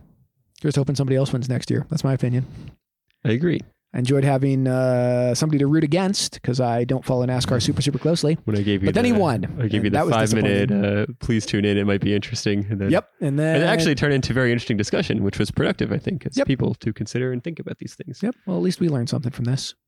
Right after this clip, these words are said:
Speaker 2: We did. Hopefully other people did. And maybe anybody out there who chooses to listen to our ramblings will also learn something or think about saying something, because saying things when they're positive is good.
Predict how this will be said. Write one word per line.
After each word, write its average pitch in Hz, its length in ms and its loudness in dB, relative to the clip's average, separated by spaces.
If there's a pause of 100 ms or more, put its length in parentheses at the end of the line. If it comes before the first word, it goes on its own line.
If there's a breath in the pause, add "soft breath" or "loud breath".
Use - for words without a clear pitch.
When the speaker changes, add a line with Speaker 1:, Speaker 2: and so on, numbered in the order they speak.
Speaker 2:
We 160 100 -2
did. - 480 -4
Hopefully 139 400 -2
other 143 140 0
people 131 460 0
did. 131 440 -4
And 104 140 0
maybe 113 320 0
anybody 117 400 0
out 120 120 -2
there 120 180 0
who 117 120 0
chooses 117 460 2
to 123 100 -2
listen 117 320 2
to 127 160 0
our 120 80 4
ramblings 110 580 2
will 120 140 2
also 143 300 2
learn 101 220 2
something 120 460 0
or 113 80 4
think - 280 -2
about 107 240 0
saying 113 260 0
something, 139 400 0
because 110 460 -2 (580 loud breath)
saying 175 400 2
things 135 600 0
when 120 240 2
they're 110 240 2
positive 120 720 0
is 101 180 0
good. 101 420 0